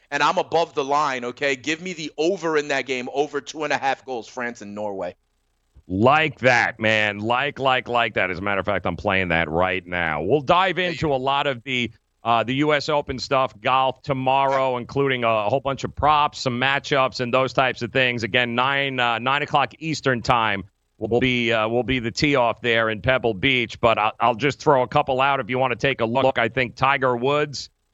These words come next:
Speaker 2: at a reasonable, uh, uh, plus one fifteen, one twenty, top ten finish.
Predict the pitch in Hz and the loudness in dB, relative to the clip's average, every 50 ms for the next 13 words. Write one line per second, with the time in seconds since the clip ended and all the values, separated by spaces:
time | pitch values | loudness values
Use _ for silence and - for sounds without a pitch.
0 | _ - 110 117 117 120 123 117 127 143 147 135 127 151 139 113 135 135 131 131 | _ -4 0 0 2 2 0 0 0 0 0 0 0 0 0 2 2 2 2 2
1 | 127 127 123 110 113 110 - 104 107 101 - - - 151 151 - - 127 139 143 | 0 0 0 0 -2 -2 -2 -4 -4 -4 -6 -8 -4 -2 -2 -2 -2 0 0 0
2 | 139 131 - - 151 135 - - - 147 147 143 135 127 127 131 131 131 - - | 0 -2 -6 -4 -4 -4 -4 -4 -4 -2 -2 0 2 2 2 2 2 0 -4 -4
3 | - 131 143 135 139 147 143 - - 139 135 123 - - - 135 135 135 127 - | 0 0 2 2 0 -2 -4 -2 2 2 2 2 0 0 -2 0 0 0 -4 -4
4 | - 147 143 139 143 135 - - - | 0 0 2 2 2 0 -2 -6 -14